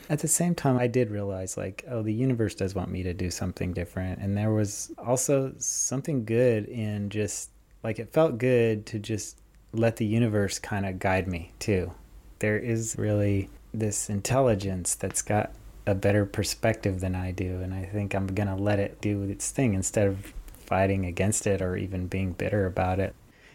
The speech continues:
And then also, it's hard to put out a produced podcast like that by yourself. It takes a t-, tremendous amount of time. So, yeah, I feel like there's probably more efficient ways of me <laughs> doing what I need to do anyway, 'cause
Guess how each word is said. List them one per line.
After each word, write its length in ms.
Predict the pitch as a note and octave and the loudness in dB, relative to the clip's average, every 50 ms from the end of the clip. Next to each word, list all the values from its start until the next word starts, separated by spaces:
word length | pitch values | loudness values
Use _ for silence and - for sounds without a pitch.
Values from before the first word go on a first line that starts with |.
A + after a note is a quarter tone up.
| - _ | -10 _
And 100 | - D#3 | 0 0
then 140 | F#3 F3 E3 | 2 2 0
also, 520 | B2 C3 D3 E3 E3 - D#3+ C#3+ C#3 C3 B2+ | 2 2 2 2 4 4 6 6 6 4 4
it's 180 | - D3+ D#3+ - | 2 0 0 2
hard 320 | D#3+ C3+ C3 C#3+ D3+ B2+ | 4 4 6 6 4 4
to 60 | A#2 G#2 | 2 -2
put 200 | - G#2+ A2 G#2+ | -2 -2 -2 0
out 320 | G#2+ G#2+ G#2+ G#2+ G#2 G#2 | 0 0 0 0 0 -2
a 40 | G2+ | -4
produced 480 | - - A2+ G2+ G#2+ G#2+ G#2 G#2 - | -6 -6 -4 -2 -2 -2 -2 -2 -4
podcast 500 | - - A2 G#2+ G2+ - A2 A2 G#2 - - | -4 -2 -2 -2 -2 0 -2 -2 0 0 -2
like 140 | A2 G2+ F#2+ | -2 -2 0
that 300 | A2 G#2+ G#2+ G#2+ G#2+ - | 0 2 2 0 0 -2
by 140 | - G#2 G2+ | 0 0 0
yourself. 680 | G2+ G2+ - - - G#2 A2 A#2 A#2+ A#2+ A#2 - - | 0 0 0 0 0 2 2 4 2 2 0 -4 -12
It 100 | - - | -8 -2
takes 300 | - B2 A#2 - - - | 0 0 0 0 -2 -6
a 260 | A2 - - C3+ A#2 A2 - | -6 -8 -8 -8 -10 -10 -10
t-, 120 | - - - | -12 -14 -12
tremendous 440 | - - - A2 G#2 G#2 G#2+ G#2 - - | -8 -2 0 2 2 2 2 0 0 0
amount 160 | G#2 G2+ G2+ | 0 0 0
of 60 | F#2+ | -2
time. 320 | - - G#2+ G2+ G2+ G2+ G2+ | -2 -2 0 0 0 0 0
So, 320 | - - A2 G#2 G#2+ G2+ - - - - - - - - | 0 2 2 2 2 0 -2 -8 -20 -20 -20 -20 -10 -4
yeah, 300 | - E3+ E3 D#3+ D3 D3+ | 0 2 4 4 4 4
I 60 | D3 C#3+ | 2 0
feel 220 | - - C#3 A#2 | 0 2 2 4
like 220 | A2+ A2 G#2 G2+ - | 4 4 2 0 0
there's 200 | G#2+ G#2 G2+ - | -2 -4 -4 -6
probably 560 | - - A2 G#2+ G#2 G#2+ G#2 G2+ G#2 G2+ G2 | -6 -2 0 0 0 0 0 -2 0 -2 0
more 260 | F#2+ F#2+ G2 G2 G2 | 0 0 0 0 -2
efficient 540 | F#2+ - - - G2 F#2+ - - - G#2 - | -2 -4 -4 -6 -6 -4 -4 -4 -6 -6 -4
ways 400 | A2 G#2 G2+ G#2 G#2 G#2 - - | -2 0 0 2 2 2 0 0
of 160 | G#2 G2 - | -2 -2 2
me 440 | - A2+ A2 A#2 A#2 A#2+ A2+ A#2 G#2+ - - - - - - | 2 4 4 6 4 4 4 2 0 -2 -6 -14 -18 -18 -20
<laughs> 400 | - - - - - C3 A2+ G#2 | -20 -20 -20 -10 -6 -4 -4 0
doing 580 | G#2 G#2+ G2+ G2+ G#2 G2+ G2+ G2+ - - - - - - - A3 | 2 2 2 2 2 2 0 -2 -2 -6 -8 -16 -20 -20 -12 -6
what 220 | C#3+ A2 G#2 G2 | -2 0 2 2
I 80 | F#2+ F#2+ | 2 2
need 220 | G2 G2 F#2+ F#2+ G2 | 2 2 0 0 0
to 80 | F#2+ | -2
do 260 | F#2 F#2+ F#2+ F#2 F2+ | -2 0 0 0 0
anyway, 420 | F#2 F#2 F#2 F#2+ F#2+ F#2+ F#2+ F#2+ G2 | 0 0 -2 -2 -2 -2 -2 -2 -2
'cause 240 | - - G#2+ G2 | -2 -2 -4 -4